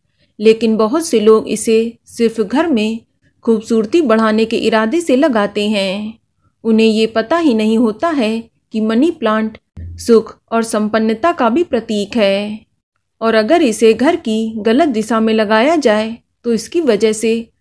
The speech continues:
आर्थिक नुकसान भी उठाना पड़ सकता है। लेकिन वहीं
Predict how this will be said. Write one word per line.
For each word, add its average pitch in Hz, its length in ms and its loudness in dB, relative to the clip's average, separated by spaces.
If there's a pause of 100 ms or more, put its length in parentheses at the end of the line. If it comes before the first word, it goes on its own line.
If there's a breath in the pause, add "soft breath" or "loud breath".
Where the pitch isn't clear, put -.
(160)
आर्थिक 220 360 0
नुकसान 226 500 0
भी 294 100 2
उठाना 240 400 0
पड़ 214 180 -2
सकता 208 420 -6
है। 208 480 -2 (540)
लेकिन 226 360 2
वहीं 226 460 0